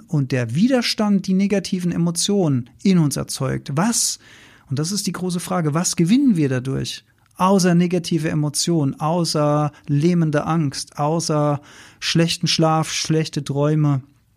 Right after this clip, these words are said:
uns immer wieder auch dran erinnern, wie schlimm das alles ist und so weiter. Das ist das, was wir dann aufgrund der Situation, die ja schon ist,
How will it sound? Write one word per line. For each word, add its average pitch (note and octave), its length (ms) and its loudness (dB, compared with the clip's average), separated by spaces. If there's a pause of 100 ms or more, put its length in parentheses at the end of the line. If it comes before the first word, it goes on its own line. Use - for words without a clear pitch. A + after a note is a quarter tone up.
(420)
uns C#3+ 140 -2
immer F3+ 220 2
wieder D3+ 300 2 (240)
auch D#3+ 180 0
dran D3+ 200 2
erinnern, G3 540 4
wie D#3 80 2
schlimm E3 280 2
das D3+ 160 -2
alles D3 280 -4
ist D#3 220 -4
und C#3+ 160 -4
so C#3 140 -4
weiter. C#3 360 -4
Das - 220 -6
ist B3 180 -4
das, A#3+ 180 -2
was G#3+ 200 -2
wir G3 120 0
dann F3+ 160 -2
aufgrund A#3 440 0
der G#3 100 2
Situation, E3+ 880 2
die C#3 160 0
ja B2+ 180 2
schon - 240 -6
ist, - 540 -6